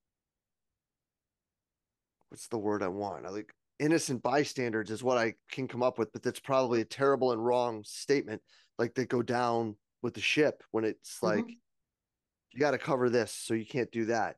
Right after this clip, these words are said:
Speaker 1: You gotta meet with these people, so you couldn't do something else. And now all of a sudden, the seven, eight, nine hours now turns into ten, eleven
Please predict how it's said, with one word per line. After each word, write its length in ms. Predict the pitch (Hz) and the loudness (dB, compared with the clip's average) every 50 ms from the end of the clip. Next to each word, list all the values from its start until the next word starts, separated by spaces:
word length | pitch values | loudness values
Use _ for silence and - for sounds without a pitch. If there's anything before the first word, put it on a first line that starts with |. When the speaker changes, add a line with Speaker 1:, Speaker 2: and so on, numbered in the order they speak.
| - | -10
Speaker 1:
You 80 | 107 113 | -8 -2
gotta 400 | 107 131 123 117 117 113 110 - _ - - _ _ _ _ _ _ _ _ _ _ | 0 2 2 2 2 2 0 -2 _ -20 -20 _ _ _ _ _ _ _ _ _ _
meet 300 | - 113 131 151 156 - | -4 2 4 4 4 4
with 140 | - 120 120 | 4 0 2
these 240 | - 143 143 135 - | 4 2 2 2 0
people, 320 | - 127 123 - 107 107 | -2 -4 -4 -2 -2 -4
so 120 | 104 - 117 | -4 -2 -4
you 120 | 113 110 | -6 -4
couldn't 260 | - - 127 123 123 | -2 -2 0 0 0
do 140 | 107 117 117 | -2 -2 -4
something 400 | - - 123 107 - 113 110 113 | -2 -2 -2 -2 -2 -2 -2 0
else. 280 | 113 110 98 95 - - | 0 0 -2 -2 -6 -6
And 80 | 104 | -4
now 200 | 107 113 123 127 | -2 0 2 4
all 180 | 123 120 120 117 | 4 4 4 4
of 80 | 110 117 | 2 0
a 40 | 110 | -2
sudden, 520 | - - 139 139 123 113 110 110 110 - _ - | 0 2 2 2 2 2 0 -2 -4 -8 _ -2
the 140 | 113 110 104 | 0 0 0
seven, 480 | - - - 139 127 117 117 - 110 - | -2 -2 0 2 2 2 2 -2 -4 -4
eight, 240 | - 127 131 131 120 _ - | -4 -2 -2 -2 -4 _ -4
nine 340 | 113 120 117 117 117 113 113 | -2 0 0 0 0 0 2
hours 440 | 110 110 110 110 107 107 - - - | 2 2 2 2 2 0 -2 -4 -4
now 160 | 110 104 107 | -2 -2 -2
turns 300 | - - 113 107 98 - | -4 -6 -10 -10 -8 -6
into 180 | 110 107 104 101 | -8 -8 -8 -10
ten, 280 | - - 120 110 110 | -12 -6 -4 -2 -2
eleven 640 | 110 98 101 117 127 131 113 120 113 107 107 101 | 0 0 2 2 2 2 2 2 -2 -2 -4 -8